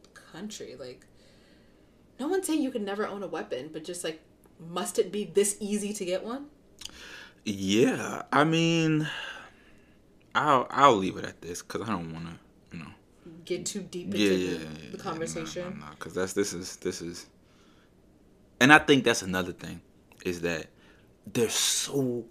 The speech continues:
Speaker 2: much happening right now. It is ridiculous.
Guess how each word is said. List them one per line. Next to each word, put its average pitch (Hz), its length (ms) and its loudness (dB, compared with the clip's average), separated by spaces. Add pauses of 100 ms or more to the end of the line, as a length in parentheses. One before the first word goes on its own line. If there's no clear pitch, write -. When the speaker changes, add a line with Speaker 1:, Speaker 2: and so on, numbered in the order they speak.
Speaker 2:
much 95 520 -12
happening 90 760 -12 (160)
right 87 300 -12 (160)
now. 90 300 -16 (180)
It 92 180 -14 (200)
is 80 340 -18
ridiculous. - 960 -18